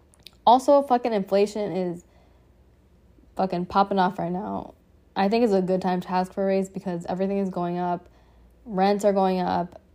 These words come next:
What's not going up are fucking salaries.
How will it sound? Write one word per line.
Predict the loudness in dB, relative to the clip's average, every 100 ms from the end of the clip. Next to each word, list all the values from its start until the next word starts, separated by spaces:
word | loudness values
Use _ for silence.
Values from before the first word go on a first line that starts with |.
| _ _ -6
What's | -6 -4
not | 0 0
going | 0 0
up | 0 -2 -8 _ _ _
are | -8
fucking | -6 -8 -8
salaries. | -6 -6 -6 -8 -12 -16 -20 -20